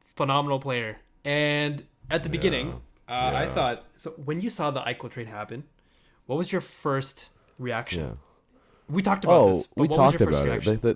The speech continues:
Speaker 2: they got fleeced. They got
Speaker 1: Mm-hmm.
Speaker 2: fleeced. Like, I,
Speaker 1: Mm-hmm.
Speaker 2: my initial reaction was, "What is Buffalo doing?"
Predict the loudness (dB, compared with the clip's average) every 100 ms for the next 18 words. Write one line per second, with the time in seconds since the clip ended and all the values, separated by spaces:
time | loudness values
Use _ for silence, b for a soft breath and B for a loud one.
0 | 4 6 4 2 2 2 -2 -10 -4 0
1 | 4 4 2 0 0 -2 -12 -4 -2 0
2 | 2 4 4 4 0 2 2 2 2 0
3 | -4 -4 -6 -12 _ -6 -4 -4 -8 -6
4 | -6 -4 -4 -4 -6 -6 -8